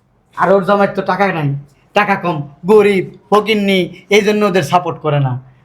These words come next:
তোমার ভাবি যেমন লুবি, তোমরাও এরকম লুবি।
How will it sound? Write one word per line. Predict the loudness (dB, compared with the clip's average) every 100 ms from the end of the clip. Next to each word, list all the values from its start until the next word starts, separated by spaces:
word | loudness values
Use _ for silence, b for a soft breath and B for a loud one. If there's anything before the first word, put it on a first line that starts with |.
| -2
তোমার | 2 2
ভাবি | 2 2 2
যেমন | 0 0 0
লুবি, | 0 2 2 2 -4 _
তোমরাও | 0 2 4 2
এরকম | 2 0 -2
লুবি। | 0 0 0